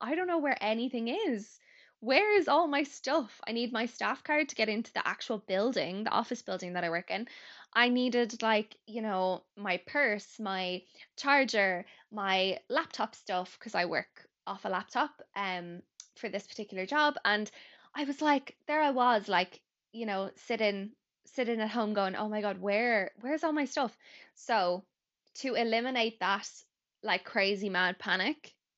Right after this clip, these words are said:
that I experienced of, "Oh my God, let's scramble and get all of my stuff together that I haven't got together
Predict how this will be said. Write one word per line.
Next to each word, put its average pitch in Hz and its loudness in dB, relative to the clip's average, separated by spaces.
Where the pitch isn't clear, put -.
that 233 -2
I 226 2
experienced 247 0
of, 190 2
"Oh 208 0
my 190 0
God, 190 2
let's 202 -2
scramble 190 0
and 208 -4
get 196 0
all 185 2
of 196 -2
my 165 -4
stuff - -6
together 180 0
that - -6
I 185 2
haven't 202 -2
got 202 -8
together 190 -4